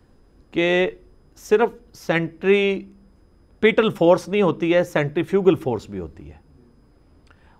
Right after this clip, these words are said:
और ये दोनों फोर्सेस जब बैलेंस होती हैं ना, फिर कोई चीज़ किसी दूसरी चीज़ के गिर्द रोटेट करती है।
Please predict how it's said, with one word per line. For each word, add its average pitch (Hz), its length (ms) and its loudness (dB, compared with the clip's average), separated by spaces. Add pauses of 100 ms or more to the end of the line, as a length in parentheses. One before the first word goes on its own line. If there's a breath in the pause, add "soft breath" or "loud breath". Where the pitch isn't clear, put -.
(100)
और 156 120 2
ये 185 160 2
दोनों 202 400 4
फोर्सेस 170 400 0
जब 143 180 0
बैलेंस 170 340 0
होती 175 240 -2
हैं 180 80 -4
ना, 180 100 -2
फिर 202 220 -2
कोई 196 160 4
चीज़ 180 280 -8
किसी 170 220 -10
दूसरी 139 340 -6
चीज़ 147 220 -10
के 139 140 -8
गिर्द 139 200 -8
रोटेट 101 380 -10
करती - 300 -20
है। - 120 -20